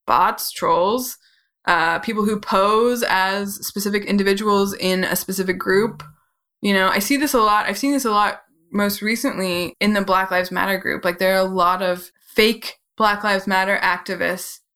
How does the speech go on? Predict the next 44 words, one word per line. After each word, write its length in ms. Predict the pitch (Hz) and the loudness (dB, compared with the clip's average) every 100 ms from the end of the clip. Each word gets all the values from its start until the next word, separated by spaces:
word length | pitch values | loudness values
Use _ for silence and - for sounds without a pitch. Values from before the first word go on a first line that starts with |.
| _ | _
or 200 | 208 208 | 4 4
fake, 480 | 202 220 220 214 - | 2 0 0 -2 -6
you 160 | - 196 | 0 2
know, 300 | 180 175 - - | 2 0 -4 0
any, 260 | 294 330 | 2 2
any 200 | 240 294 | 2 2
hot 360 | - 247 262 - | 2 0 0 -2
button 240 | 180 196 | -4 -4
social 340 | 190 190 196 196 | -4 -4 -2 -2
issue 440 | 196 - 240 262 | -4 -2 0 0
has 480 | 254 202 196 196 202 | 0 -2 -2 -4 -6
these 300 | 196 190 - - | -6 -6 -14 -4
kind 160 | 208 | -2
of, 80 | 190 | 0
like, 180 | 185 180 | -2 -4
fake 400 | - 202 196 - | -2 0 0 -4
posy 380 | - 202 196 190 | -2 -2 0 -2
accounts 480 | 180 185 202 233 240 | 0 0 0 0 -2
in 100 | 233 | 0
there 320 | 240 247 247 - - 202 | 0 0 -4 -18 -4 2
that 100 | 190 | 2
are 80 | |
trying 340 | 190 233 220 214 | 2 0 0 -2
to 100 | 202 | -6
stir 320 | - 196 185 | -6 -2 -2
things 300 | 185 175 175 | -2 -4 -2
up. 220 | 143 - | -2 -2
And 160 | 180 185 | -4 -2
so 160 | 196 190 | 0 0
if 80 | |
you 140 | 214 214 | 0 -2
can 100 | 226 | -2
avoid 460 | 202 202 226 240 | 0 0 2 2
those 560 | 190 175 185 269 285 - _ 196 | 2 2 2 0 -4 -10 _ 2
and 180 | 202 | 4
not 380 | 202 196 220 - | 4 4 0 -4
jump 300 | 208 202 202 | -2 -2 0
into 340 | 208 208 208 190 | -2 -2 -2 -2
the 360 | 190 180 - | 0 0 0
anger 680 | 185 196 220 220 220 220 226 | -2 0 0 2 2 2 -2
feeling, 580 | - 233 226 240 247 247 | -2 -2 0 0 0 0
just 260 | 196 - | -2 -4
because 720 | 202 196 190 180 190 202 202 - 247 - - - 180 | -6 -2 0 2 0 -2 -6 -12 -20 -20 -20 -14 -2
that, 380 | 202 196 196 | 2 2 -2